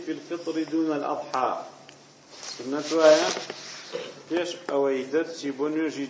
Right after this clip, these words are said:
جەژنی ڕەمەزان، چەند شتێک لە ماڵە بخۆی، إعلانا وإيذانا بأنك أنهيت صيام رمضان. بۆ چییە؟ وەکو دەربڕین و ڕاگەیاندنێکە کە ڕۆژی ڕەمەزان تاوە.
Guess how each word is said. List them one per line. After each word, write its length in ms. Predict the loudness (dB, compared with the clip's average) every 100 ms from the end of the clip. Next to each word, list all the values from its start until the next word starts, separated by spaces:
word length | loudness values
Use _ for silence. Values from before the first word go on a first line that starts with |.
| -2
جەژنی 380 | -2 -2 -2 0 0
ڕەمەزان، 500 | 2 0 0 0 -2 -6 -16 -20 -20 -20 -20 -20 -12
چەند 200 | -6 -6 -6
شتێک 240 | -4 -4 -2
لە 60 | -2
ماڵە 220 | 0 2 0
بخۆی، 320 | 0 0 0 0 -6 -18 -20 -20 -16 -16 -6 -4
إعلانا 600 | -2 -2 0 0 0 -2 -2 -2
وإيذانا 760 | -2 -4 -6 -2 0 0 0 -2 -8 -18 -20 -20 -20 -20 -20 -20 -18 -10
بأنك 680 | -8 -6 -4 -2 -2 -2 -2 -2 -4 -8 -18 -20 -20 -20 -8
أنهيت 400 | -4 -4 -4 -4 -4
صيام 400 | -4 -4 -2 -2 -2
رمضان. 340 | -4 -4 -8 -10 -18 -20 -6
بۆ 100 | -4 -2
چییە؟ 240 | -2 -2 -4 -10 -18 -20 -20 -20 -20 -18 -14 -6
وەکو 200 | -4 -2 2
دەربڕین 380 | 2 4 2 2
و 100 | 4
ڕاگەیاندنێکە 600 | 2 2 -2 -2 -2 -4 -4
کە 60 | -4 -4
ڕۆژی 220 | -4 -2
ڕەمەزان 380 | -2 -2 -2 -2 2
تاوە. 280 | 2 2